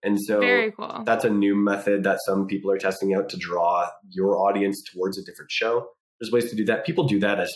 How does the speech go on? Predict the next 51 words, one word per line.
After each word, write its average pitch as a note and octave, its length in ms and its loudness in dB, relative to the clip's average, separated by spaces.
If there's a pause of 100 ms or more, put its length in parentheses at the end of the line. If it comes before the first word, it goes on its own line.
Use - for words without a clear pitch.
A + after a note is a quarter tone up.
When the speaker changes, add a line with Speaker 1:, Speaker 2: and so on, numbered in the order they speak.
(120)
Speaker 1:
tradesies G2 500 -2
all G#2+ 140 2
the A2 80 0
time. A2 360 2
So F#2+ 300 -4
maybe G#2+ 220 2
you G#2 140 4
Speaker 2:
Yeah. G#2 40 0
Speaker 1:
wanna G#2 160 2
do G2+ 120 2
that G#2 160 2
with G2+ 100 0
Erica G2+ 340 2
over G2 180 2
at G2 60 0
Marketing G2+ 280 0
Happy A2 260 2
Hour. - 200 -4 (140)
She - 200 -2
drops F#2+ 240 0
an G2 60 2
episode F#2+ 300 -2
of G2+ 60 -2
yours, A2+ 440 2
you F#2 60 -14
drop - 240 -6
an F#2+ 60 -6
episode G#3 240 -8
Speaker 2:
Right. G3 200 0
Speaker 1:
of G2+ 60 0
hers. G2+ 340 -2 (280)
Who A#2+ 80 2
knows? D#2 380 -2 (300)
That's C3 180 0
one E3 80 4
of D3+ 60 2
the C3+ 60 2
best G#2+ 200 0
ways G2 160 2
to F#2 100 0
grow F2 280 -2
your F#2+ 200 2
audience F2 480 -6
is F2+ 240 -8 (120)
to, F#2 280 -2 (220)
uh, F#2 120 -2
collaborate G2 400 2
on G2 120 2
content. C3 380 -2
So, F2 240 -4 (420)
uh, F#2+ 200 2